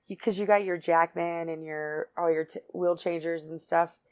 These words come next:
and, but you've got your emergency crew that's like, they finally get the call and they're like, "All right, boys, this is what we've trained for all year,"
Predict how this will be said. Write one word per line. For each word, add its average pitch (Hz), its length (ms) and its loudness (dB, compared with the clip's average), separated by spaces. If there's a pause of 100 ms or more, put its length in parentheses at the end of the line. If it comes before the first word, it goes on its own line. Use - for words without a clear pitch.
(260)
and, 175 140 0
but 170 200 -2
you've 165 140 -6
got 156 220 4
your 170 120 2
emergency 165 460 -2
crew 165 280 0
that's 151 240 -4
like, 156 120 -2
they 156 120 2
finally 165 420 4
get 165 160 2
the - 60 -10
call 170 200 10
and 156 100 4
they're 160 140 -2
like, 170 160 -2
"All 269 180 10
right, 285 220 8
boys, 240 320 10 (300)
this 202 180 4
is 214 100 0
what 269 160 8
we've 262 140 4
trained 269 340 4
for 214 240 8
all 262 260 12
year," 254 380 4